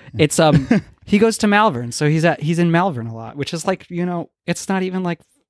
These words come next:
Speaker 1: a thirty-minute drive from here. It's, like,
Speaker 2: Does he
Speaker 1: fifteen
Speaker 2: actually go to
Speaker 1: minutes.
Speaker 2: Malvern?
Speaker 1: Yeah,
Speaker 2: He
Speaker 1: he
Speaker 2: sees a
Speaker 1: he
Speaker 2: doctor, right?
Speaker 1: Yeah, he sees a doctor in Malvern.
Speaker 2: Oh, wow.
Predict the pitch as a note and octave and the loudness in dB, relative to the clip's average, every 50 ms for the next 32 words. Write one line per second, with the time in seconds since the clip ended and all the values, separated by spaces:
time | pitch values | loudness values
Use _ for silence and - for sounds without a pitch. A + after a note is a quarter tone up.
0 | _ _ _ - A3 E3+ - - F3 F3 F3+ F3+ F3 F3 D#3+ - F#3 F#3+ F#3 _ | _ _ _ -8 -8 -6 -4 -4 -4 -2 -2 -2 -2 -4 -4 -4 -6 -8 -8 _
1 | B2 A#2 G#2+ A#2+ A#2 - C3+ C3 B2+ - F3 D#3 C#3+ D#3+ F3 F3 - F3 G#3 F#3 | -12 -16 -16 -16 -16 -2 0 0 2 4 4 2 2 0 -2 -4 -4 -4 -2 -2
2 | C#3 G2+ G2+ A#2+ C#3 E3+ G3+ G3+ F3 _ - G#3+ G#3+ G3 F3+ E3 F3+ E3+ G3+ F3+ | -2 -2 -2 -4 -6 -6 -8 -8 -8 _ 2 4 4 4 4 4 4 4 4 4
3 | F3+ F3+ E3+ C3+ D3 E3 - - G#2 F#2+ F#2+ A2 C#3+ D3 _ F#3 F3+ E3+ E3 D#3 | 4 4 4 4 2 0 0 -2 -4 -2 -2 -2 -4 -2 _ 4 4 4 2 0
4 | F3 E3+ E3 D#3 E3 D#3 C#3+ C#3 - C#3 C3+ C3 B2+ B2+ B2+ B2 A#2+ A2+ A2+ A2+ | -2 -4 -2 0 0 -2 -2 -2 -8 -12 -12 -10 -12 -12 -14 -16 -16 -18 -20 -20
5 | _ _ _ _ _ - D#3 F3 D3 C#3 E3+ G3 E3+ G2+ E2+ - | _ _ _ _ _ -6 -6 -6 -4 -6 -6 -4 -4 -6 -8 -10